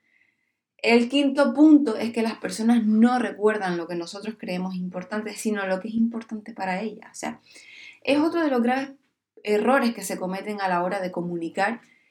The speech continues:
que es dirigirse al público y a los clientes sin, sin pensar en ellos. Eh, porque al fin y al cabo preparar el discurso como si la, eh, audi-,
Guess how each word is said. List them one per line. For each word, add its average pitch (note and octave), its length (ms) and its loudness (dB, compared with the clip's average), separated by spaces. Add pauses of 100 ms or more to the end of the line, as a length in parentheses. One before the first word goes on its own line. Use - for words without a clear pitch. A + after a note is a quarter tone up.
(160)
que G#3+ 180 4
es A3 80 0
dirigirse A#3 800 4
al F#3+ 260 0
público A#3+ 540 0
y E3+ 100 -6
a F3 60 -4
los F3 140 -8
clientes F#3 500 -8
sin, - 280 -6 (220)
sin F#3+ 300 -10
pensar E3+ 340 -8
en D#3+ 160 -8
ellos. G#3+ 300 -2 (680)
Eh, G3+ 400 -4 (220)
porque G3+ 240 -6
al A3+ 60 0
fin C4+ 80 0
y C#4+ 40 2
al C#4 60 -4
cabo C4+ 140 4
preparar A3+ 360 4
el A#3+ 60 0
discurso A#3+ 440 0
como F3 220 -4
si G3+ 160 -8
la, F3 400 0 (400)
eh, F3+ 360 -4
audi-, F3 500 -4